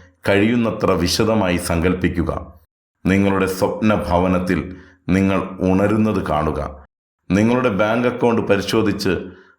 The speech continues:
ദശലക്ഷക്കണക്കിന് രൂപ കാണുമ്പോൾ ആവേശം അനുഭവിക്കുക. ഇത് നിങ്ങളുടെ എല്ലാ ഇന്ദ്രിയങ്ങളെയും ഉൾക്കൊള്ളുക എന്നതാണ് പ്രധാനം. നിങ്ങളുടെ സമ്പന്നമായ ജീവിതം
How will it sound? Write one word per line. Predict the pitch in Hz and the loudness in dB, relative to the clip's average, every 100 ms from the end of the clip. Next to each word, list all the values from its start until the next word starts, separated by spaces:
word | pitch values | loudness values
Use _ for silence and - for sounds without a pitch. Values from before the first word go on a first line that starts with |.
| - | -8
ദശലക്ഷക്കണക്കിന് | 85 101 - 127 120 - 120 113 107 - 104 | 0 2 4 2 0 -2 -2 0 -2 0 0
രൂപ | 95 101 107 | 2 2 0
കാണുമ്പോൾ | 98 95 92 85 82 82 - - - | 0 0 0 0 -2 -4 -14 -20 -4
ആവേശം | 85 90 92 104 98 - 90 - - | 0 2 2 0 0 -2 -2 -4 -2
അനുഭവിക്കുക. | 85 87 90 90 - 78 73 - - _ _ _ _ - | 0 0 2 0 0 -4 -4 -8 -14 _ _ _ _ -2
ഇത് | 85 | 2
നിങ്ങളുടെ | 95 92 104 101 87 80 85 - - - | 2 2 0 0 0 -2 -6 -16 -20 -2
എല്ലാ | 87 90 95 98 | 2 2 2 2
ഇന്ദ്രിയങ്ങളെയും | 92 95 101 110 107 104 98 95 92 92 | 0 0 2 2 2 0 0 0 -2 -2
ഉൾക്കൊള്ളുക | 98 95 - 113 110 101 98 - - | -2 -2 0 2 2 2 0 -2 -2
എന്നതാണ് | 92 90 85 85 | 0 2 0 0
പ്രധാനം. | 82 80 80 80 78 - - _ _ _ _ - | -2 -2 -2 -2 -4 -12 -20 _ _ _ _ -2
നിങ്ങളുടെ | 98 113 123 | 0 2 2
സമ്പന്നമായ | 123 120 120 131 131 131 127 | 0 0 0 0 0 0 -2
ജീവിതം | 110 117 117 113 | 0 0 0 -2